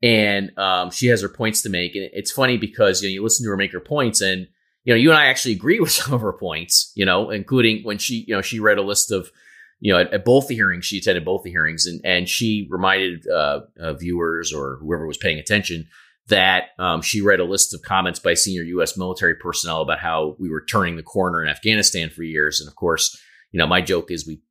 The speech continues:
we turned the corner so much so that it turned right back into the Islamic Emirate of <laughs> Afghanistan.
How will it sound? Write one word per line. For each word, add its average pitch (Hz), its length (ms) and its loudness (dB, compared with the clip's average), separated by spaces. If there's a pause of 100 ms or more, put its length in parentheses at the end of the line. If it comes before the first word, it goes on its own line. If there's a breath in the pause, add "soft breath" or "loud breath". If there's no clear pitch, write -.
we 107 140 -6
turned 98 240 4
the 80 60 -6
corner 87 500 -6 (280 soft breath)
so 101 200 6
much 107 220 2
so 92 220 2
that 85 120 -2
it 71 100 -18
turned 90 220 -2
right 90 160 0
back 87 200 0
into 80 100 -12
the 80 80 -8
Islamic 82 320 -8
Emirate 82 220 -6
of - 100 -12
<laughs> - 80 -6
Afghanistan. 117 720 -2